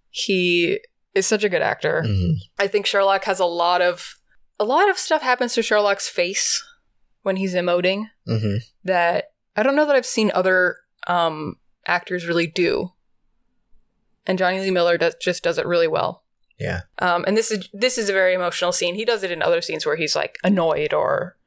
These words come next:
Speaker 1: whatever, you know, peeved, but he's just staring at the violin and getting, getting t-, teared up,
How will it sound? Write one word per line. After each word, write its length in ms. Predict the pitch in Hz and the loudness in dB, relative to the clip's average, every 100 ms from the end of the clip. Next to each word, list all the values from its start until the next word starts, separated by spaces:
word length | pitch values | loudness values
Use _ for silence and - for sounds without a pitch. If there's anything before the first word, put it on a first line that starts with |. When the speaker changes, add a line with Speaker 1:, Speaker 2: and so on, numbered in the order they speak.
| _ _ _ _ | _ _ _ _
Speaker 1:
whatever, 480 | 170 160 156 156 - | -2 0 0 -2 -2
you 100 | - | -2
know, 220 | 156 165 - - | -2 -4 -10 0
peeved, 500 | 185 170 170 170 - - | 2 2 -2 -6 -6 -4
but 280 | 160 - - _ _ _ _ _ _ _ | -2 -4 -10 _ _ _ _ _ _ _
he's 360 | - 175 190 165 | -6 0 0 0
just 260 | - 180 - | 0 0 0
staring 460 | 190 180 170 165 | 2 2 0 -2
at 120 | 170 | -2
the 80 | 185 | -2
violin 480 | 180 160 156 156 160 | 0 0 0 -2 -2
and 220 | 160 165 - _ _ _ _ _ _ _ _ - | -4 -6 -14 _ _ _ _ _ _ _ _ -6
getting, 300 | 170 165 160 - | -4 -4 -8 -6
getting 220 | 165 180 | -4 -4
t-, 80 | 185 - - | -6 -8 -4
teared 140 | 190 185 | -2 0
up, 200 | - | -2